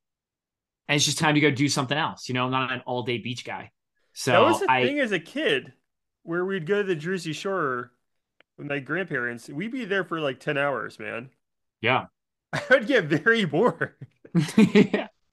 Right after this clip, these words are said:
Speaker 2: And this is the nineties, this is the nineties and early two thousands. There's no cell phones. There's no
Speaker 1: Yeah.
Speaker 2: smartphones. I'm
Speaker 1: Yep.
Speaker 2: I'm just, like, staring or, like,
Speaker 1: I
Speaker 2: trying to
Speaker 1: built
Speaker 2: fly a kite.
Speaker 1: I built eight sandcastles. I built a moat. I'm good to go. I'm,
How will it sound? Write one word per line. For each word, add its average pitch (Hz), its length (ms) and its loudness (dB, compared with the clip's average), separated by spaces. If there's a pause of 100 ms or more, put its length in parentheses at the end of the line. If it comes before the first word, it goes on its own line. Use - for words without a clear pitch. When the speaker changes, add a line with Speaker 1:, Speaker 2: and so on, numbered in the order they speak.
(120)
Speaker 2:
And 170 80 2
this 226 140 2
is 240 140 2
the 214 100 0
nineties, 175 560 2
this 190 160 2
is 185 220 -2
the 151 40 -4
nineties 156 360 2
and 139 80 -2
early 160 200 4
two 151 120 -2
thousands. 147 420 2
There's 165 160 -4
no 180 80 0
cell 165 240 2
phones. 117 640 -2 (240)
There's 156 180 -2
no 190 80 4
Speaker 1:
Yeah. - 100 4
Speaker 2:
smartphones. 135 640 0
I'm 170 380 0
Speaker 1:
Yep. 135 220 0 (1000)
Speaker 2:
I'm 139 120 -6
just, 156 100 -4
like, 170 100 -4
staring 156 640 0 (140)
or, 135 180 0
like, 131 220 0
Speaker 1:
I 147 60 4
Speaker 2:
trying 165 200 6
to - 0 -
Speaker 1:
built 160 120 0
Speaker 2:
fly 143 160 4
a 139 40 2
kite. 139 380 2 (520)
Speaker 1:
I 135 120 2
built 127 320 0
eight 151 220 2
sandcastles. 143 920 2
I 123 120 -2
built 127 320 -4
a 123 40 -6
moat. 135 500 -2
I'm 120 340 -2 (220)
good 139 160 -2
to 131 80 -6
go. 117 420 2
I'm, 127 340 -4